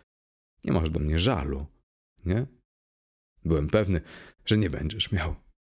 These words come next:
Znaliśmy się jeszcze jako chłopcy i niejedno widzieliśmy.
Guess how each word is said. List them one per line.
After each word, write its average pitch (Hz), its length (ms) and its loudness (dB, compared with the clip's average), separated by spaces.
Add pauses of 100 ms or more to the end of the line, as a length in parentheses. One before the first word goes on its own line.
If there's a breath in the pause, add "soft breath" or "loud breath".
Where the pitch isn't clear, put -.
(380)
Znaliśmy 120 500 2
się 117 220 2
jeszcze 120 240 0
jako 113 180 2
chłopcy 78 600 -2
i 73 320 -4
niejedno 110 300 2
widzieliśmy. 76 680 -2